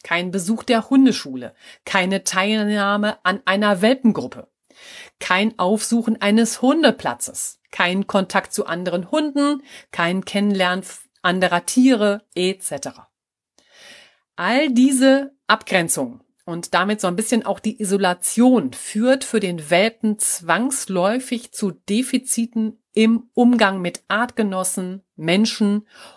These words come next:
und den schon besprochenen Umweltreizen. Später sind diese Defizite kaum noch aufzuholen. So kann die Diagnose der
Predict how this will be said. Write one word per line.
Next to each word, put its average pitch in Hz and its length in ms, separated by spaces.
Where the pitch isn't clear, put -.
und 262 500
den 214 220
schon 196 400
besprochenen 190 680
Umweltreizen. 165 760
Später 262 640
sind 208 300
diese 233 280
Defizite 262 800
kaum 254 560
noch 226 260
aufzuholen. 170 680
So 180 120
kann 233 300
die 226 120
Diagnose 226 960
der 175 400